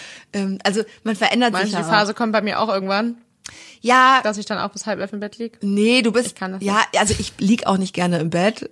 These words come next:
Speaker 1: Also es müsste dann schon zum Beispiel eine Feier am Abend davor gewesen sein. <laughs> Aber, ähm, ich glaube, dass man, je älter man wird und je mehr man keine fomo mehr hat, also Fear of Missing Out, Angst, irgendwas zu verpassen, dass man sich auf Kompromisse einlassen kann. Voll.
Speaker 2: Klar.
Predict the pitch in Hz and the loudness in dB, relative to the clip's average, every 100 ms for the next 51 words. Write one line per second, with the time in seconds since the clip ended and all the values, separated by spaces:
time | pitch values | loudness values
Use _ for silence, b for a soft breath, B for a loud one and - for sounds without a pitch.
0 | - 196 214 226 202 196 - 196 190 - | -2 2 2 2 0 -2 -2 -2 -4 -2
1 | - 196 196 190 180 202 202 190 175 - | -2 0 -2 -4 -2 0 4 4 2 -2
2 | - 180 180 170 170 - 180 165 170 160 | -4 0 0 0 -2 0 0 2 0 0
3 | 180 160 180 294 - - - - - - | 0 -2 0 0 -2 -10 -16 -16 -16 -14
4 | - - - - 269 - 139 208 - - | -4 -4 -4 -8 -12 -4 -2 0 0 -2
5 | 202 196 B - 208 208 214 220 220 220 | -2 -6 B -4 -2 2 4 2 2 0
6 | 208 - 196 202 233 214 185 190 233 190 | 0 -2 0 2 2 0 0 0 -2 -2
7 | 190 190 - - 190 196 202 185 175 - | -2 -4 -6 -6 0 2 2 0 -4 -2
8 | 190 190 175 - 247 240 185 180 175 208 | 0 0 0 2 4 4 2 2 2 0
9 | - 180 - 196 190 185 180 170 185 196 | 0 -2 0 0 0 -2 -2 2 2 2
10 | 190 185 180 190 180 180 - 202 185 B | 0 -2 -2 -4 -4 -6 -4 -4 -6 B
11 | B 196 202 196 170 196 - - 247 190 | B -4 0 0 2 0 -2 -2 -2 0
12 | 214 277 302 180 151 147 175 170 - 151 | 4 6 6 4 2 -2 -2 -4 -2 -4
13 | 151 - 185 185 87 - _ - 180 165 | -6 -4 -2 0 -2 -8 _ -10 -6 -4
14 | 165 | -6